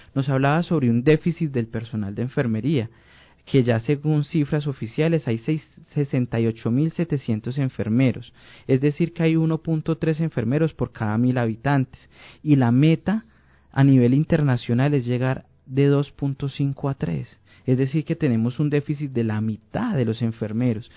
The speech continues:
¿Cuál es el reto? El reto es ese, lograr que los enfermeros de Colombia se queden en Colombia, ¿cierto? Para ello tenemos que buscar muchas cosas que nos lleven no solamente a, a, a, a fortalecer la profesión,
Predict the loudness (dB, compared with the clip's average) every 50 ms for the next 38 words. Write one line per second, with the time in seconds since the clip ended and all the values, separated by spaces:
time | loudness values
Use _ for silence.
0 | -20 -20 -20 -8 0 2 2 4 4 2 0 -2 -4 -2 0 0 0 0 -4 -10
1 | -16 -18 -20 -10 -2 2 2 4 4 4 2 2 2 2 2 2 2 0 -6 _
2 | 0 0 0 0 0 -4 -14 -20 _ -20 -20 -10 -2 2 4 4 4 4 2 2
3 | 2 0 0 -2 -2 0 0 2 2 2 0 0 0 0 2 4 4 4 4 4
4 | 4 2 2 0 -2 -2 0 0 2 2 4 4 4 2 2 0 0 -2 -2 -2
5 | -2 0 2 0 0 0 0 0 2 4 4 4 2 0 -2 -6 _ _ _ _
6 | _ _ _ -6 -4 -2 -2 -4 -6 -14 -20 _ -20 -20 -10 -2 0 2 4 4
7 | 4 4 4 2 0 0 0 0 -2 0 -2 -4 -4 -2 0 0 0 0 -2 -6
8 | -6 -4 -2 0 0 0 -2 -4 -10 _ -20 _ _ -2 4 6 6 6 4 2
9 | -4 -4 -2 0 2 2 2 2 0 -4 -4 -2 -2 0 0 0 0 0 -2 0
10 | 0 0 -2 -4 -6 -6 -4 -2 -2 -2 -2 -2 -2 0 0 0 0 0 0 0
11 | -2 -2 -2 -4 -8 -20 _ _ _ -2 0 2 4 4 4 2 0 -2 -4 -2
12 | -2 -2 -2 -4 -2 -2 -2 -2 -2 -4 -4 -2 -2 -4 -2 -2 -2 -2 -2 -2
13 | -2 0 -2 0 0 -2 -2 0 -2 0 0 -2 -4 -4 -2 0 0 0